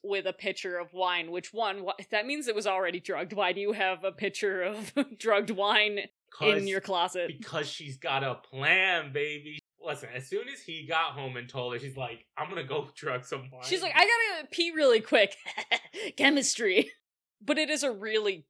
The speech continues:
Speaker 1: gorgeous shot.
Speaker 2: And then, boom, we cut, and our guards are asleep.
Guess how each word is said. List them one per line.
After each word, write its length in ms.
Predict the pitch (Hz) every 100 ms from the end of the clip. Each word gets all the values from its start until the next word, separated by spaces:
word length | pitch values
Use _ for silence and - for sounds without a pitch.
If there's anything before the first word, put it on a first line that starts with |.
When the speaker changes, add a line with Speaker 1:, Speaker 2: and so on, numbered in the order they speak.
| _
Speaker 1:
gorgeous 440 | 196 170 160 127
shot. 400 | - - 58 71 - _ _ _ _ _ _ _
Speaker 2:
And 180 | 139 127
then, 280 | 123 117 117 _
boom, 360 | 240 208 127 110
we 120 | 123
cut, 280 | - 196 220 -
and 120 | 120
our 180 | 113 110
guards 380 | 107 151 165 147
are 100 | 139
asleep. 720 | 113 - - 147 151 180 180